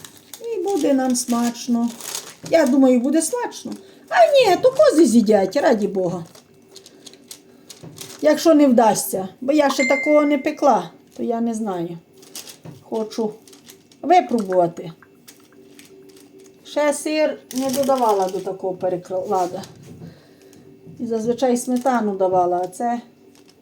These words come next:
і кефір, і сир. А ви як думаєте, буде смачно, ні? Подивимося, як спечем.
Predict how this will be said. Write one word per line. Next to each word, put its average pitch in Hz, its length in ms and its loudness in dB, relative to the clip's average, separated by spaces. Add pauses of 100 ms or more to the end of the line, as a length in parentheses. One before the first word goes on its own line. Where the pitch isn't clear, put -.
і 247 140 -4
кефір, 262 520 -6
і 226 100 -6
сир. 277 460 0 (1000)
А 226 120 -8
ви 254 100 2
як 233 260 2
думаєте, 180 440 -4
буде 240 280 0
смачно, 269 560 -4
ні? 214 220 -4 (880)
Подивимося, 247 1080 0 (800)
як 240 220 -2
спечем. 262 680 4